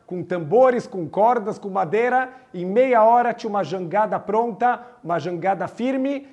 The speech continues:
eles atravessaram o rio, meia hora depois, eles estavam comemorando a vitória do outro lado.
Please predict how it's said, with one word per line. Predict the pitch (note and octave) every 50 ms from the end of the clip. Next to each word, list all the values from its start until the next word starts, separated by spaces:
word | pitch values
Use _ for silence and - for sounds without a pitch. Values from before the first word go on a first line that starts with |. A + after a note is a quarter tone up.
| - _ -
eles | E3+ D#3+ E3 E3+
atravessaram | F3+ F3+ - F#3 E3 D#3+ F3 E3+ - A3 A3+ A3+ A3 G#3 G3
o | F#3+ F3+
rio, | - A3+ B3+ C#4 C#4+ D4 D4 D4+ - - - _ _ _
meia | D#3 D#3+ G3+ A3+ B3 A#3+ A3+ G3+
hora | G3 G3+ G#3+ G#3+ G#3
depois, | E3+ D#3+ F#3 - - A3+ B3 C4+ D4 D4+ C#4+ - - - _ _ _
eles | - F3 F#3 F#3
estavam | - - G#3 G#3+ G#3 A3
comemorando | - - G#3 G3 F#3+ G3 F#3+ F#3+ F#3 F#3 G#3 A3+ G#3 G#3
a |
vitória | F#3 D#3+ F#3 F#3 - G3 G#3 A3+ A3 A3
do | F#3+ F#3+ A3
outro | A3 A3+ A3 A#3 A3+
lado. | A3+ A3 A3 A3+ F#3 E3 E3